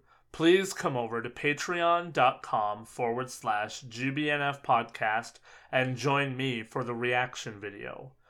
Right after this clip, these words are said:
I'm gonna discuss many things about this case, and I would imagine that we, I will largely center on the fact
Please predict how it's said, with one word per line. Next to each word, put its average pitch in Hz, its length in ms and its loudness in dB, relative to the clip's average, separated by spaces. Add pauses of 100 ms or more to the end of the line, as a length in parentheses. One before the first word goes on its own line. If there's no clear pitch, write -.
(340)
I'm 131 120 -4
gonna 151 220 4
discuss 165 640 4
many 151 260 0
things 147 400 -2
about 139 280 0
this 131 180 -2
case, 110 680 -4
and 143 440 -2
I 131 100 4
would 143 160 0
imagine 151 800 2
that 135 420 4
we, 139 380 -4
I 131 140 2
will 139 380 0
largely 139 560 2
center 127 460 -4
on 131 120 -2
the 147 60 -4
fact 104 460 -4